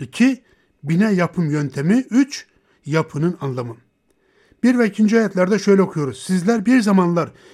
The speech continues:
içinde yaşadığınız suç ve günahlarınızdan ötürü ölüydünüz. Bu dünyanın gidişine ve söz dinlemeyen insanlarda şimdi etkin olan ruhun, yani havadaki hükümranlığın egemenine uymaktaydınız."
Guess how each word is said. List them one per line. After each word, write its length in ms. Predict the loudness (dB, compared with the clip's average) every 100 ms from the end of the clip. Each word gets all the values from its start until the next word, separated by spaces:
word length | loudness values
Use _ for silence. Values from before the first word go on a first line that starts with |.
| _
içinde 440 | -12 -2 0 2
yaşadığınız 640 | 2 0 0 -2 0 -2 -4
suç 380 | -2 -2 -2 -2
ve 80 |
günahlarınızdan 840 | -2 2 0 0 0 0 0 2 2
ötürü 220 | 2 -2
ölüydünüz. 640 | -2 -2 -2 -4 -8 -12 -20 _ _ _ _ 0
Bu 120 | 2
dünyanın 420 | 4 4 2 0
gidişine 480 | -2 -6 -2 0 2
ve 180 | 0 -2 _ _
söz 400 | -10 -4 -4 -2
dinlemeyen 580 | -2 0 2 4 2 -2
insanlarda 720 | -2 -2 -2 -2 -2 -2 -4
şimdi 300 | -2 -2 -2
etkin 300 | -4 -6 -4
olan 260 | 0 0 0
ruhun, 400 | 0 4 4 2 _ _ -2
yani 280 | 2 2
havadaki 600 | 0 -2 0 0 0 -2
hükümranlığın 840 | -2 -2 -2 0 0 0 2 2 2 -4 _ _ -4
egemenine 560 | -2 0 0 0 0
uymaktaydınız." 1000 | -2 0 -2 -2 -6 -8 -6 -8 -10 -16